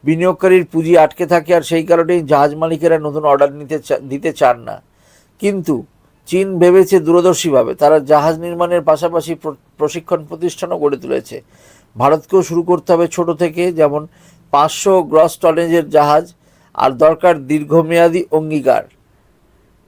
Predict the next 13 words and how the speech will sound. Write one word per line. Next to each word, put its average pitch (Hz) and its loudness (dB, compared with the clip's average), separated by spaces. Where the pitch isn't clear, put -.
কেবল 165 2
ভর্তুকি 165 -2
নয়, 160 0
নিশ্চিত 165 -4
বাজার 165 4
দরকার, 160 2
কয়লা 160 2
বা 160 0
অপরিশোধিত 160 -2
তেল 160 0
আমদানির 156 -4
দীর্ঘমেয়াদী 156 -2
চুক্তি। 147 -8